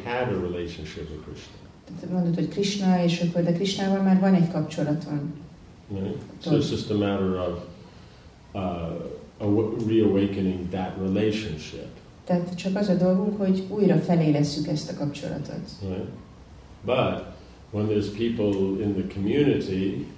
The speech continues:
Speaker 1: that, that's there. Nanda Baba is the king of Vrindavan, so it's not a matter of whether he's gonna make you buddy-buddy or not, or stuff like that.
Speaker 2: Tehát, de a közösségen belül pedig vannak különböző személyek, például Nanda Maharaj,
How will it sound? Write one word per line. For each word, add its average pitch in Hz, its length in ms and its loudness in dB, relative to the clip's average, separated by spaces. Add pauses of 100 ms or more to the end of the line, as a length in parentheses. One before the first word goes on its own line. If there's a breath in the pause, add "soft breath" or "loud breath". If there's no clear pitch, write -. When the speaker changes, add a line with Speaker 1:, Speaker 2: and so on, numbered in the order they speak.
(440)
Speaker 1:
that, 110 380 -4
that's 113 300 -4
there. 90 360 -2 (340)
Nanda 117 380 0
Baba 107 420 0
is 107 180 0
the 101 120 -4
king 110 280 -2
of 95 80 -2
Vrindavan, 104 580 -2 (260)
so 98 80 -8
it's 92 200 -6
not 95 180 -4
a 92 100 -6
matter 92 380 -2
of 85 100 -10
whether 87 280 -4
he's 87 260 -8
gonna 85 200 -6
make 85 240 -6
you 82 320 -6 (240)
buddy-buddy 92 540 -4
or 85 300 -10
not, 82 220 -12 (200)
or - 60 -12 (320)
stuff - 240 -12
like - 200 -12
that. 98 180 -12 (480)
Speaker 2:
Tehát, 175 420 2
de 175 100 2
a 175 80 4
közösségen 196 640 2
belül 202 360 2
pedig 190 260 0
vannak 175 340 2
különböző 165 500 6
személyek, 160 640 4
például 165 280 4
Nanda 170 300 6
Maharaj, 160 460 4